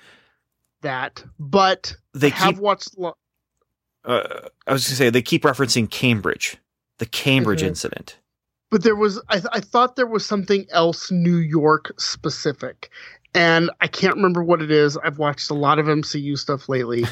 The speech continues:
Speaker 2: <laughs>
Speaker 1: with our Daredevil and Iron Fist, you know, launching. Um, but I,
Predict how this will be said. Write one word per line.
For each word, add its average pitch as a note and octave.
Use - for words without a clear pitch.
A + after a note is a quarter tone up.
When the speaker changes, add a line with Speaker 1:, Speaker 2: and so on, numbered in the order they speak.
Speaker 2:
<laughs> -
Speaker 1:
with D3
our D3
Daredevil C3+
and A#2+
Iron B2+
Fist, -
you B2+
know, A#2+
launching. A2+
Um, B2
but F3
I, -